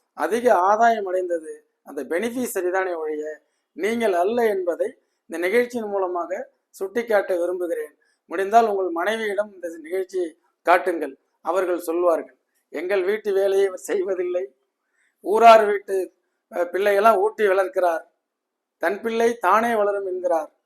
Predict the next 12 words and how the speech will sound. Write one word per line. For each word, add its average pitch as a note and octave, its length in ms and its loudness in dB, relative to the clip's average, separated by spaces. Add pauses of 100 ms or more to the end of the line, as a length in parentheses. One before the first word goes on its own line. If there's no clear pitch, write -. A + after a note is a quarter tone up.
(240)
அது E3 180 -4
போன்றெல்லாம் F#3 380 2
நாங்கள் F3+ 320 -2
வளர்ந்தோம். F3 520 -4 (800)
எல்லாம் G#3+ 360 2
எங்களுடைய G3 440 -4
அனுபவம். F#3 420 -8 (320)
எங்க E3+ 220 -4
தகப்பனார்கிட்ட F3 680 0
இருந்து C#3+ 320 -18 (300)
ஒரு D#3+ 160 0
நல்லவர், F#3+ 520 2